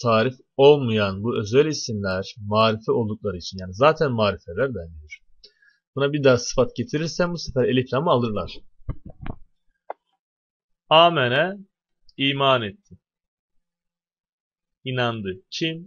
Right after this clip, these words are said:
Ennasu insanlar. Çoğul bir kelime. İnsan müfret idi. Ennas çoğul. Kime inandı insanlar? Bi Muhammedin.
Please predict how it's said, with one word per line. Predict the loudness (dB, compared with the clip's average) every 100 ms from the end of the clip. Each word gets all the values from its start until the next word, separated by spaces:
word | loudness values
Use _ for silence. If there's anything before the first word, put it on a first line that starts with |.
| _
Ennasu | -6 -4 -4 -4 -10 -16 -16
insanlar. | -16 -12 -10 -8 -10 -10 -20 _ _ _ _ _
Çoğul | -10 -6 -6 -8
bir | -14 -18
kelime. | -20 -20 -20 _ _ -14
İnsan | -12 -10 -8 -8 -8 _ _ _ _ -20 -16
müfret | -16 -10 -12 -12
idi. | -14 -14 -12 -12
Ennas | -8 -6 -8 -12
çoğul. | -12 -12 -12 _ _ _ _ _ _ _ _ _
Kime | -6 -2 0 0 0 -2 -10 _
inandı | -8 -6 -6 -8
insanlar? | -12 -14 -16 -14 -10 -10 -10 -18 _ _ _ -6
Bi | -4
Muhammedin. | -4 -6 -4 -4 -4 -8 -8 -10